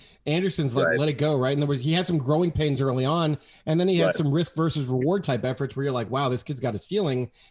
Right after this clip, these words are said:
Speaker 1: And we saw that with the, the accolades that he got in the awards at the end of the season.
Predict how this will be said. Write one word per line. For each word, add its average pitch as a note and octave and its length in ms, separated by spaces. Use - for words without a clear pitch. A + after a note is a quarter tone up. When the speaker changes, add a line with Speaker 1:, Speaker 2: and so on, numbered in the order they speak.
Speaker 1:
And C3 120
we B2+ 80
saw F3 280
that B2 200
with B2 140
the, A#2+ 200
the B2 120
accolades C3 460
that A2+ 80
he A2+ 80
got A#2 260
in A#2+ 260
the A2+ 100
awards A#2 500
at G#2+ 80
the B2 80
end A#2 100
of G2+ 60
the G2+ 60
season. A#2 260